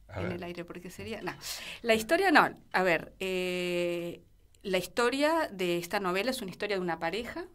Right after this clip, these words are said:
Speaker 2: em, de que tienen unos cuantos años juntos, eh, y que formaron una familia también,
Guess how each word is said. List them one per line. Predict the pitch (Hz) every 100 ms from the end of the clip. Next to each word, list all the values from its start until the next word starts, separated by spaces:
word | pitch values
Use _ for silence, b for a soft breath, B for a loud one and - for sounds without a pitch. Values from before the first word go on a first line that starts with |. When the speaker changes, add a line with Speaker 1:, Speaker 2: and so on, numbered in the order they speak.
| - - B B B B B B - 202 180
Speaker 2:
em, | 170 170 165 165 160 160 156 156 151 151 151 151 - - - B B B B B
de | 214 185 175
que | 185
tienen | 196 190
unos | 175 170
cuantos | 220 220 220
años | 214 214
juntos, | - 262 277 285 339 415 - - _
eh, | - 190 180 175 175 175 175 170 165 165 160 156 -
y | 190 175 175 170
que | 170
formaron | - 160 165 175
una | 170 156
familia | 185 240 262 262
también, | 208 190 233